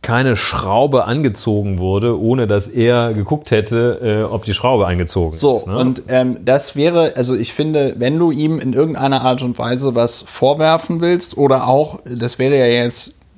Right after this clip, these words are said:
Speaker 2: man kann's ja auch mal umgedreht, wir sind hier gerade so ein bisschen parteiisch,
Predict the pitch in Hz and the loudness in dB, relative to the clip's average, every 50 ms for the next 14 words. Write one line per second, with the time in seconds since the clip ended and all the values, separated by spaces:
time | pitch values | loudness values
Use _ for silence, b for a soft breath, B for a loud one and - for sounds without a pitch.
0 | 160 160 - - - 110 123 - - 120 120 - 127 - 117 131 - 101 131 151 | -20 -18 -16 -12 -10 -8 -8 -6 -6 -6 -4 -4 -6 -6 -6 -6 -4 0 2 2
1 | 165 170 160 127 135 143 139 135 127 120 123 107 117 117 123 127 127 127 120 110 | 2 2 0 0 0 2 2 2 2 0 -2 -4 -2 -2 -2 -2 -2 -2 -4 -4
2 | - 113 110 120 120 120 120 117 113 113 113 113 147 160 - - - 139 131 127 | -4 -4 -2 -2 -2 -2 -2 -4 -4 -2 0 0 0 0 0 -2 -4 -4 -4 -4
3 | - 131 131 - - - 120 120 131 156 160 156 - - B | -4 -6 -6 -6 -6 -6 -2 0 0 0 0 -2 -4 -8 B